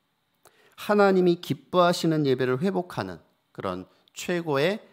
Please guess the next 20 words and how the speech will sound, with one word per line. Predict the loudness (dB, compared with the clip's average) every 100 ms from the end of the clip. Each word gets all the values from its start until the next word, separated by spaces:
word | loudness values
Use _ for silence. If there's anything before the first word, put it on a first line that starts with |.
| _ _
은혜를 | -2 0 0 -2 -2
누리시기를 | -2 -2 -6 -6 -4 -6 -8
축원합니다. | -14 -8 -8 -8 -14 -20 -20 _ _ _ _ _ -20 -20 _ _
먼저 | -4 -2 -2
첫 | -4
번째로 | -2 -2 -2 -4 -6 -10 _ _ _ _ _ _
믿음으로 | -6 -4 2 4 4 4 0
드리는 | -2 -2 2 2
제사입니다. | 0 -6 -8 -10 -12 -18 _ _ _ _ _ _ _ _ _ _ _ _ _ _ -20 _ _ _ _ _ _
하나님은 | 2 4 6 4 4
아벨과 | 4 4 4 0 2 0 0
그의 | -2 -4 -4
제물은 | -2 0 2 0 -2
받으시고 | -4 -6 -8 -8 -8 -8 -10 _ _ _ _ -6
가인과 | 2 4 4 2 2 0 0
그의 | -2 -2
제물은 | -2 -2 -2 -2 -6
받지 | -6 -8 -6 -8 -8 -8
않으셨다고 | -2 0 0 -4 -6 -8 -12
그랬습니다. | -18 -20 _